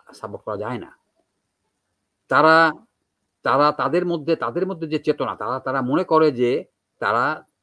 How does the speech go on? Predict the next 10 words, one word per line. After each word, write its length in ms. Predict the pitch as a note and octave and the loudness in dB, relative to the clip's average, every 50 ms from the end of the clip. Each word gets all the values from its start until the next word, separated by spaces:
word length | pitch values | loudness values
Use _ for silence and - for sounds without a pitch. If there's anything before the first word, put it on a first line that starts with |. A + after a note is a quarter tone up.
| _ _ _ _ | _ _ _ _
আহ, 80 | - - - _ - _ - | -20 -20 -20 _ -20 _ -10
ইলেকশন 340 | A#2+ C3+ D#3+ D3+ - - D3+ | -2 -2 -2 -2 -2 -6 -4
না 160 | B2+ C3 C3+ | 0 0 0
করে 260 | C#3+ - F3 D#3 E3+ D#3 | 0 0 0 0 2 4
যেমন 280 | D#3 D3+ D3+ D3+ D3 C#3 - | 4 4 4 2 0 -2 -6
হাসিনা 420 | - - - C3+ - E3+ F3+ A3 G3+ | -12 -16 -16 -12 -8 -6 -6 -2 -2
যেমন 180 | G3 F#3 F3+ | -2 -2 -2
পাওয়ারে 320 | - C#3 C3 C3 C3 C3 B2 | -2 0 2 2 2 2 2
যেতে, 340 | A#2 G#2+ _ - A2 A2 - _ _ - _ _ _ _ _ _ _ _ _ _ _ _ _ _ _ _ | -2 -6 _ -8 -8 -8 -8 _ _ -20 _ _ _ _ _ _ _ _ _ _ _ _ _ _ _ _
বিএনপির 640 | _ A#2 A#2+ B2 B2+ B2+ - B2+ B2 C#3 - - | _ -8 -8 -6 -6 -6 -8 -8 -8 -8 -10 -12